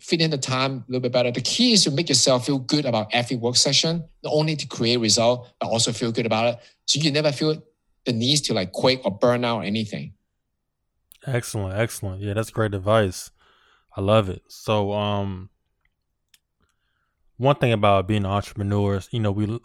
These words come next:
Speaker 2: have a lot of lessons that we learn after the fact, and sometimes we fail, but, you know, you always wanna learn from, from your failures. Um, so my question to you is, what is one thing you wish you would have known,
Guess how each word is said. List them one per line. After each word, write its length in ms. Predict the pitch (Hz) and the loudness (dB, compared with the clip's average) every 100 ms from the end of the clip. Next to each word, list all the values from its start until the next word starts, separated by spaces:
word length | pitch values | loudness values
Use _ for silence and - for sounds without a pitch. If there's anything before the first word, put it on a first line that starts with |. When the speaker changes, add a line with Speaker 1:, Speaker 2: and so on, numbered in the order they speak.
| - | -8
Speaker 2:
have 200 | - 117 | 2 2
a 40 | 104 | 4
lot 240 | 104 113 | 4 6
of 80 | 113 | 6
lessons 420 | 107 110 - 101 | 4 2 2 -2
that 180 | 104 101 | 0 0
we 120 | 104 | 0
learn 480 | 101 101 98 98 95 _ _ _ _ _ - | 0 0 0 -2 -6 _ _ _ _ _ 0
after 340 | 110 107 - | 2 2 0
the 80 | 101 | -6
fact, 500 | - 104 101 101 - | -2 2 2 0 -4
and 80 | 92 | -10
sometimes 400 | 101 110 104 98 | -4 0 0 -2
we 100 | 101 | -8
fail, 600 | - 104 104 101 98 95 _ _ _ - | -2 2 4 4 2 -4 _ _ _ 0
but, 220 | 101 98 | 2 2
you 120 | 113 | 2
know, 100 | 107 | 2
you 200 | 101 98 | 4 2
always 320 | 95 107 104 | 6 6 6
wanna 180 | 104 101 | 2 0
learn 240 | 98 104 | 2 2
from, 240 | 98 104 101 | 0 -2 -4
from 200 | - 107 | -2 -2
your 140 | 98 92 | -2 -4
failures. 580 | - 104 98 90 85 - - - _ - | 2 2 4 0 -8 -16 -20 -20 _ -2
Um, 220 | 98 95 | 0 0
so 100 | - | -2
my 160 | 110 131 | 0 0
question 380 | - 120 - 107 | 0 -2 0 -6
to 180 | - | -6
you 280 | 104 123 123 | -6 -2 0
is, 460 | 104 101 95 - - _ _ _ _ - | 0 0 -4 -8 -20 _ _ _ _ 0
what 140 | 160 | 4
is 100 | 147 | 4
one 180 | 123 135 | 6 4
thing 300 | - 127 120 | 4 4 4
you 100 | 113 | 0
wish 480 | 110 113 110 - - | 2 4 4 2 -2
you 120 | 113 | 0
would 180 | 107 107 | 0 0
have 100 | 98 | -2
known, 540 | 104 107 104 98 98 | 0 0 2 0 -4